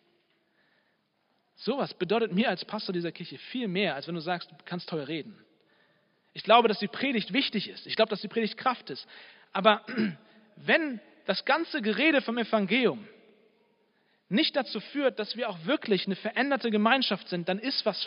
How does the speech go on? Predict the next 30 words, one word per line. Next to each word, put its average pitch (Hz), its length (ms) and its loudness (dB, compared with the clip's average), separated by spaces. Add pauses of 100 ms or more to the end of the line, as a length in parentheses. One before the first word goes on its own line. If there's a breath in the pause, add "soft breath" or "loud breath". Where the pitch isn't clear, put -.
falsch. - 500 -4 (380 soft breath)
Dann 180 140 -6
haben 247 140 2
wir 240 80 4
nicht 277 260 2
verstanden, 226 680 2
was 233 260 0 (100)
in 269 200 0
Christus - 520 0
sein 214 360 2
tatsächlich 233 500 -2
für - 100 -6
einen 233 80 -4
Effekt - 460 -2
hat. - 120 -14 (1160)
Dann 180 120 -2
haben 277 160 0
wir 269 60 4
das 226 140 4
Evangelium 240 380 2
nicht 233 120 0
verstanden. 233 440 0
Dann 202 160 4 (120)
ist 262 140 -2
es 277 80 -4
eine 226 140 4
Floskel, 269 540 8
die 214 140 0
wir 208 160 8
sagen, 220 680 4